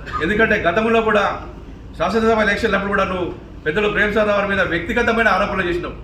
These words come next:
నీవు ఒక శాసనసభ్యులు ఉండి ఇరవై ఏళ్ళు నేను ఈ నియోజకవర్గానికి ఏం చేసినా, నేను చేసిన అభివృద్ధి ఏందని ప్రజలకు తీసుకెళ్లే బాధ్యత నీ పైన ఉండే. కానీ నువ్వు అది పక్కకు పెట్టి కేవలం వ్యక్తిగత విమర్శలకు దీ-, వ్యక్తిగత విమర్శల మీదనే నువ్వు నీ ప్రచారం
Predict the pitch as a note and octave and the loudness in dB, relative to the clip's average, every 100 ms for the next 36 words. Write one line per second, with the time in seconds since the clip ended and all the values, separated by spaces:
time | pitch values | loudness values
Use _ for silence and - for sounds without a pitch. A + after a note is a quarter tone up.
0 | - - - - - B2+ F3+ G#3+ A3 G3+ | -16 -18 -16 -16 -12 -2 2 2 4 2
1 | - F3 G#3+ A3+ G#3 G#3 G3 G3 G#3+ - | 0 -2 0 2 2 2 2 0 -2 -4
2 | - - - D#3+ G#3+ G3+ G#3+ A#3 A3+ A3 | -10 -16 -6 0 4 4 4 4 4 2
3 | G#3 G3 F3+ G3+ G#3+ G#3+ A3 G#3 E3 G3 | 2 2 2 4 4 4 4 0 2 0
4 | G#3 G#3 F3+ E3+ G3+ - - - D3 E3+ | 2 0 0 -2 -4 -8 -16 -10 -4 0
5 | F#3+ F#3+ D#3+ F#3+ A#3 G3+ A3 G#3 G#3 E3+ | 0 2 2 2 2 4 2 2 0 0
6 | F3+ G3+ F#3+ E3+ G3 E3+ D3 E3+ A3 G3+ | 0 0 -2 -2 -2 -2 0 0 2 0
7 | F3+ E3+ E3+ E3+ D#3 - - - - E3 | 0 0 0 0 -2 -4 -10 -12 -2 2
8 | G#3+ G#3+ G#3 - E3+ A3 G#3+ G#3+ A3 G#3 | 2 2 2 0 0 2 4 2 0 -2
9 | - - - - G#3+ A#3+ B3 A#3+ G3 F#3+ | -4 -12 -14 -6 0 2 2 0 -2 -2
10 | A#3+ A3+ G#3+ G#3+ G#3+ G#3+ G3+ F#3 F#3 F3+ | 0 2 2 2 0 0 -2 -2 -2 -2
11 | - - - - E3+ D#3 D3+ - A#3+ G#3+ | -4 -8 -14 -14 -8 -8 -4 -2 -2 0
12 | G#3+ G#3 G3 F#3+ F3+ D#3+ - - D#3+ F3+ | 0 0 0 0 -2 -4 -8 -8 -2 0
13 | F#3 E3+ A3 G#3 | 0 2 2 2